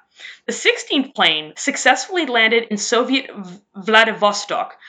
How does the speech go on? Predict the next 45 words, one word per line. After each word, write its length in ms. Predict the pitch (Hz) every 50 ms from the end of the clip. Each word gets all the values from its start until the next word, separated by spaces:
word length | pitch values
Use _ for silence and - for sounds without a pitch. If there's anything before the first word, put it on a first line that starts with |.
| - - - _ -
wh-, 260 | 196 226 226 - -
where 140 | 233 247 233
the 80 | 226 240
crew 360 | 240 - - 302 320 359 -
of 100 | - 226
the, 120 | 262 262 -
the 80 | 208 240
crew 260 | 240 - 320 330 302
of 80 | 285 277
five 340 | - 254 226 214 202 196 190
was 120 | 196 196
held 180 | - 196 190 190
in 100 | 185 180
relative 380 | 190 196 214 - 269 277 269 -
comfort 380 | - 220 208 202 214 208 208
by 100 | - 180 175
Soviet 420 | - - 220 196 196 190 180 -
authorities, 560 | - - - - 330 285 233 196 196 185 175 - - -
who, 300 | 277 262 226 214 214 214 -
as 140 | 180 180 180
they 100 | 190 175
were 140 | 175 180
not 180 | 175 180 175 170
at 140 | - - 175
war 180 | 175 175 165 160
with 100 | 160 160 -
either 220 | 170 170 165 165
America 380 | 165 165 165 165 160 - - - -
or 200 | - 302 320 262
Japan, 480 | - - - - 285 247 202 175 170 175 - - - - - _
were 160 | 214 226 220
required 420 | 220 220 - 247 240 233 240 233
to 60 | - 196
do 200 | 175 208 202 202
so 200 | 202 - 190 175
by 120 | 180 165
an 160 | 165 165 170
international 800 | 170 180 190 180 185 175 165 160 160 156 - - 165 151 147 147 147
law. 360 | 165 165 156 - - - - - - _ _ _ _ _ _
The 120 | 226 285 -
crew 260 | - - 466 466 453
was 140 | 403 370 247
eventually 460 | 254 233 247 240 240 - 233 226 214
allowed 460 | - 202 196 196 185 185 185 185 180 -
to 260 | 208 190 175 170 -